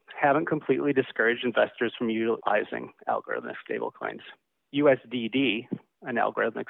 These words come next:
stablecoin on the Tron blockchain, launched in early May twenty twenty-two, just as Terra was collapsing, and with a model nearly identical to Terra.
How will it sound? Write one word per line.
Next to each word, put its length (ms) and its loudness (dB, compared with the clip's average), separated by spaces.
stablecoin 540 0
on 80 -4
the 80 -4
Tron 460 0
blockchain, 580 -4
launched 380 0
in 60 0
early 420 0
May 340 -4
twenty 200 -4
twenty-two, 500 -2
just 340 4
as 180 0
Terra 260 2
was 140 -4
collapsing, 560 -2
and 220 4
with 140 0
a 40 4
model 340 4
nearly 580 4
identical 500 0
to 80 -4
Terra. 380 0